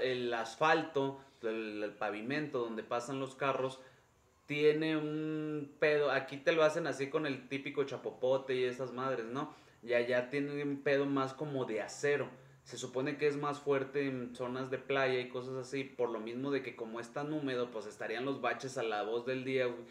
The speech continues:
Eh, si aquí nada más con una llovida ya se hacen seis baches, ¿no? Entonces allá se supone que sí lo hacen más fuerte. ¿A, a qué me refiero?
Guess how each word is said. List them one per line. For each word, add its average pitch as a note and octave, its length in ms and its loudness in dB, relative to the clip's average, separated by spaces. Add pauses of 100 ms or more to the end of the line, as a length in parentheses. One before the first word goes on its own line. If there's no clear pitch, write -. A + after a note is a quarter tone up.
(320)
Eh, G#2+ 440 0
si C#3 120 -4
aquí C3+ 200 2
nada D#3+ 160 0
más D#3+ 180 2
con D#3+ 140 -4
una D#3+ 160 0
llovida C#3+ 380 4
ya C3 120 4
se C3+ 100 -2
hacen C#3+ 340 -6 (240)
seis C#3 280 0
baches, C#3 460 -2
¿no? D3+ 200 -6 (320)
Entonces A#2 440 -4
allá A2+ 220 -2
se B2 100 -8
supone B2 480 -4
que A2+ 120 -4
sí A2+ 120 -8
lo A2 120 -4
hacen A2 200 -6
más A2 160 -8
fuerte. D#3 440 2 (460)
¿A, C3 300 2
a C3+ 100 2
qué D#3+ 80 4
me E3+ 120 2
refiero? E3 480 6